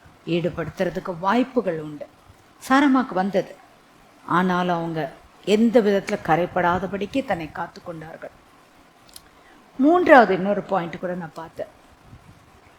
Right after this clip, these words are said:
அந்த அம்மா சிரிக்கிறாங்க. "எனக்கு போய் இந்த வயசுல நான்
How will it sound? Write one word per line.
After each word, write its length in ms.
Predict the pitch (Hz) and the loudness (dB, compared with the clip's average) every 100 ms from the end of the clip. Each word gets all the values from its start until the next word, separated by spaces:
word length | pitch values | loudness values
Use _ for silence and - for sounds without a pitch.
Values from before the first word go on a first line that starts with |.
| - - _ - - - - - - - - - | -20 -20 _ -20 -20 -20 -20 -20 -18 -18 -18 -6
அந்த 200 | - 233 | 2 4
அம்மா 540 | 208 254 277 175 208 190 - - _ _ - - - - - _ _ - - 277 | 6 6 6 6 0 -6 -18 -20 _ _ -20 -20 -20 -20 -20 _ _ -10 0 2
சிரிக்கிறாங்க. 600 | 277 - 240 165 147 - - - - - - - - _ _ - - - - - - - - - - _ - - _ - - _ - _ _ | 4 4 2 2 -4 -10 -14 -20 -20 -20 -20 -20 -20 _ _ -20 -20 -20 -20 -20 -20 -20 -20 -20 -20 _ -20 -20 _ -20 -20 _ -20 _ _
"எனக்கு 640 | 247 269 294 - - 302 | 8 8 8 4 -2 -2
போய் 540 | - - 294 349 330 - | 0 2 6 8 6 4
இந்த 340 | 233 233 226 | 4 6 6
வயசுல 840 | 202 220 269 269 - 247 254 294 - - - - - - - - - - - - - - - - - _ - - - - _ - - | 6 6 6 4 6 6 8 4 2 -8 -20 -20 -20 -20 -20 -20 -20 -20 -20 -20 -20 -20 -20 -20 -20 _ -20 -20 -20 -20 _ -12 0
நான் 200 | 214 | 0